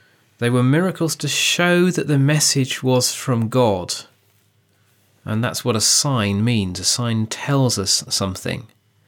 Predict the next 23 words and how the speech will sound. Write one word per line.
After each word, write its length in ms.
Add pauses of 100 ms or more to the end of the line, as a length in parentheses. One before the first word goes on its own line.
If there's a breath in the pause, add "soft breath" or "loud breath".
(1040 soft breath)
And 140
you 80
might 180
like 200
to 100
think, 440 (380 soft breath)
why 400
was 300
there 240
a 60
special 520
need 240
at 120
this 260
time 560 (340)
for 140
these 240
signs? 760 (760)
Why 420
might 240
it 60
be 100
different 720